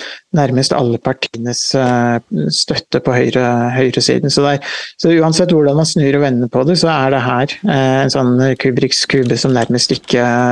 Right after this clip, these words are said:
ikke går opp, eh, for noen av de politiske sidene.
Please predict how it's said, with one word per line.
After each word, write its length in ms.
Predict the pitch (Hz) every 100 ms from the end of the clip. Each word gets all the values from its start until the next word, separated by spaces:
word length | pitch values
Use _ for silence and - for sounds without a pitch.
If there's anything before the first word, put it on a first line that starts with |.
| 123 120 - 143 139
ikke 260 | - 139
går 240 | 131 131 120
opp, 260 | 131 -
eh, 600 | 147 127 123 120 123 131 123 _ _ - - - - - -
for 100 | 156
noen 380 | 147 135 113 113
av 280 | 127 127 127
de 80 |
politiske 560 | 120 131 127 - - 131
sidene. 440 | - 127 120 135